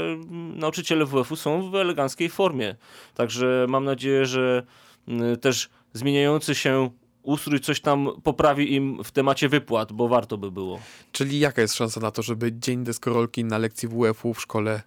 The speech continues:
Speaker 2: zaistniał?
Speaker 1: Słuchaj, no jakby przede wszystkim chcieliśmy powiedzieć i, i zapoznać, e,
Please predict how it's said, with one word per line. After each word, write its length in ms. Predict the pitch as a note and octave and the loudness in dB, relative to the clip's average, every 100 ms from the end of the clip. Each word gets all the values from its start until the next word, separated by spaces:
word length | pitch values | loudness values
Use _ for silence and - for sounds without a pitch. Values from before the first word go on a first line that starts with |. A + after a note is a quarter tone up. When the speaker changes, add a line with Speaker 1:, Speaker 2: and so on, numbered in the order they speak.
| _ | _
Speaker 2:
zaistniał? 640 | A2+ A#2 F#2+ - - - - - - _ | -6 -6 -6 -12 -14 -18 -20 -20 -20 _
Speaker 1:
Słuchaj, 440 | - C#3 C#3 A#2 | -10 0 2 2
no 140 | A#2+ B2+ | 0 -2
jakby 500 | C3 A#2 C3+ C3+ C3+ D#2 | -2 -4 -4 -2 -4 -6
przede 220 | B2+ B2 | -6 -4
wszystkim 300 | C#3 C#3+ D#3+ | -6 -8 -6
chcieliśmy 460 | C#3+ D#3 C#3+ B2+ C#3 | -4 -4 -4 -4 -4
powiedzieć 480 | C3+ B2 C#3+ C#3+ B2+ | -2 -2 -2 -4 -8
i, 60 | A#2+ - | -12 -14
i 460 | - A#2 A#2 A2+ A2 | -6 -4 -2 -4 -6
zapoznać, 760 | A2 A2+ A#2+ C3+ C3 B2+ B2 - | -4 -4 -2 -4 -4 -4 -4 -10
e, 500 | - - - - | -18 -20 -20 -10